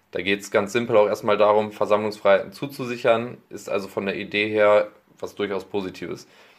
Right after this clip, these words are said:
Jetzt haben vor geraumer Zeit in N R W C D U und F D P ein eigenes Versammlungsgesetz auf den Weg gebracht und das auch vor kurzem verabschiedet. Und das mit einer, äh, wirklich marginalen Mehrheit, nämlich nur mit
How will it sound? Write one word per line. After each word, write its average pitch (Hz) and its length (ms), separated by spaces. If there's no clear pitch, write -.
Jetzt - 160
haben 110 180
vor 110 220
geraumer 107 340
Zeit 113 300
in 110 120
N 101 140
R 98 160
W 113 380
C 113 180
D 110 120
U 117 160
und 117 100
F 113 160
D 113 140
P 110 260
ein 101 160
eigenes 101 300
Versammlungsgesetz 104 840
auf 101 120
den 98 160
Weg 123 180
gebracht 117 480
und 101 140
das 101 160
auch 101 100
vor - 160
kurzem 104 300
verabschiedet. 90 640
Und 92 120
das 95 160
mit 107 160
einer, 95 520
äh, 92 220
wirklich 101 300
marginalen 95 480
Mehrheit, 98 540
nämlich 98 280
nur 98 240
mit 98 320